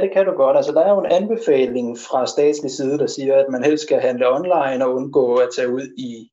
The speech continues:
i indkøbscentre og så videre. Øh, men der er ikke noget, altså, på nogen måde nedlukning eller lignende. Du kan sagtens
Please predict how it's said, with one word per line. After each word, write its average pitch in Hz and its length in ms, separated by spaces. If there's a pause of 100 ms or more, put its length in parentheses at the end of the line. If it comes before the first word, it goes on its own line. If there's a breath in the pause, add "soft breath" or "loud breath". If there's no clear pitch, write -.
(100)
i - 60
indkøbscentre 127 640
og 117 80
så - 120
videre. 120 400 (160)
Øh, 123 260
men 120 100
der 131 80
er 131 80
ikke 147 240
noget, 139 600 (120)
altså, 123 240
på 127 40
nogen 127 200
måde 127 160
nedlukning 127 600
eller 117 140
lignende. 123 240
Du 127 100
kan 127 100
sagtens 170 320